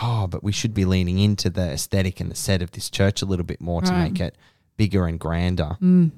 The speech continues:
Speaker 2: I see what you're saying.
Speaker 1: Also, just one thing. This could be a bit of a pet peeve with these sorts of superhero films. Venom destroys rooftops and the sides of buildings so
Speaker 2: <laughs>
Speaker 1: casually
Speaker 2: Yes.
Speaker 1: as he's traversing across the San Francisco <laughs> skyline.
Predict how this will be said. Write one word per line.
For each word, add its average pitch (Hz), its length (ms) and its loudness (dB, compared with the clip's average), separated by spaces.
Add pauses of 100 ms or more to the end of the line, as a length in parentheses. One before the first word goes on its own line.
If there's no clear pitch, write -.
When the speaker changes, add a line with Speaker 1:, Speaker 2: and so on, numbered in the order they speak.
Speaker 2:
I 175 60 -12
see - 140 -6
what 180 100 2
you're 180 60 -4
saying. 170 360 2
Speaker 1:
Also, 95 320 0
just - 380 -8
one 95 240 2
thing. 87 220 -2
This 101 140 -2
could 170 200 -4
be 185 140 0
a 123 60 0
bit 98 220 -2
of 95 140 -2
a - 80 -2
pet - 360 -10
peeve 82 560 -8
with 98 180 0
these 87 200 -2
sorts - 240 -6
of - 80 -8
superhero 80 500 -4
films. - 520 -8 (420)
Venom 226 300 2
destroys 92 800 0
rooftops - 800 -2 (240)
and 98 100 -4
the 92 60 -2
sides 101 400 0
of 98 160 -4
buildings 87 500 0
so 123 180 6
Speaker 2:
<laughs> - 120 -6
Speaker 1:
casually 98 560 0 (160)
Speaker 2:
Yes. - 100 -16 (400)
Speaker 1:
as 113 200 2
he's 110 260 0
traversing 113 720 2
across 95 560 -2 (140)
the 107 80 0
San 101 260 2
Francisco 101 760 2
<laughs> - 120 -4
skyline. 87 680 0